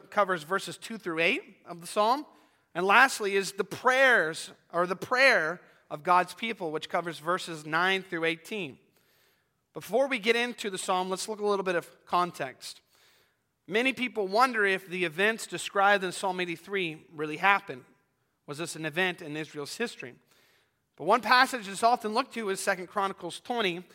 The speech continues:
which describes a time during the reign of good King Jehoshaphat when a group of surrounding nations came against Israel for battle. Somebody came and told him, "These people are coming to, to fight Israel, to take our, our land away."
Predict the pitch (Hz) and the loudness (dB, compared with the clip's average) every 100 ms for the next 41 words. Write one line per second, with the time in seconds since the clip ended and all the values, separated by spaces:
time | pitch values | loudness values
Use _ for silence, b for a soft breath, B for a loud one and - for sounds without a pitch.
0 | b b b 185 - 185 - - 214 220 | b b b -4 -2 -6 -4 4 8 8
1 | 247 233 - - 165 - 233 254 220 190 | 6 0 -8 -10 -12 -6 0 2 2 0
2 | 190 180 180 214 233 185 160 196 - 196 | -2 -2 0 0 0 -2 -4 -4 -4 -8
3 | 170 170 226 220 - 160 170 247 b b | -6 -2 -4 -4 -2 2 2 0 b b
4 | b b b 151 165 185 220 190 - 180 | b b b -8 -2 0 0 -2 -4 2
5 | 180 196 175 175 190 196 165 151 151 - | 4 4 0 0 0 -2 -6 -8 -10 -8
6 | 175 160 165 151 180 190 151 147 135 151 | -6 -4 -6 -6 -4 -4 -4 -8 -8 -4
7 | 147 170 151 127 - b b b - 185 | 2 4 2 -4 -16 b b b -4 0
8 | 185 - 202 208 220 254 170 - 202 202 | -2 -2 -2 0 0 -2 -6 -6 -2 0
9 | 220 277 _ _ _ _ _ _ _ 190 | 0 -2 _ _ _ _ _ _ _ -6
10 | 202 - 247 233 214 - 262 247 208 - | -6 -4 -2 2 2 2 0 0 0 -4
11 | 196 - - 196 175 233 240 247 240 220 | -8 -8 -14 -14 0 4 4 4 -4 -4
12 | 220 165 175 - 240 240 220 220 214 226 | -4 -4 -6 -4 -2 0 2 2 0 -10
13 | 202 208 202 233 277 226 180 143 | 4 4 6 2 2 2 2 0